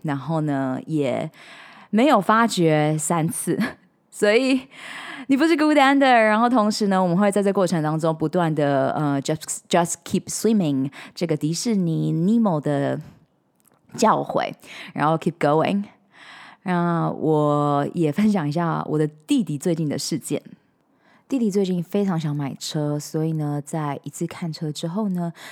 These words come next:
他就，呃，付了定金。但是呢，就在隔天发现到，诶，这个人的意图跟他的想象不太一样，那大概就损失了这十万元的定金，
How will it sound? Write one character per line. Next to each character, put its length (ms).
他 160
就， 560
呃， 160
付 180
了 60
定 180
金。 320
但 200
是 280
呢， 200
就 140
在 200
隔 180
天 200
发 200
现 180
到， 120
诶， 220
这 220
个 80
人 160
的 80
意 160
图 320
跟 320
他 340
的 540
想 200
象 220
不 80
太 180
一 140
样， 180
那 280
大 160
概 160
就 180
损 240
失 640
了 180
这 360
十 180
万 160
元 80
的 80
定 240
金， 260